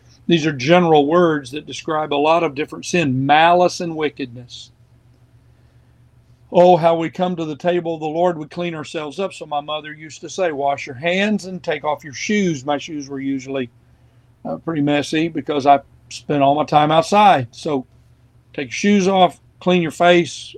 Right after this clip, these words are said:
and wash your hands. Prepare yourself for the meal.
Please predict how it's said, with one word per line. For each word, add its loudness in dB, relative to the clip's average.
and -2
wash 0
your -6
hands. 0
Prepare 2
yourself -2
for -2
the -4
meal. 0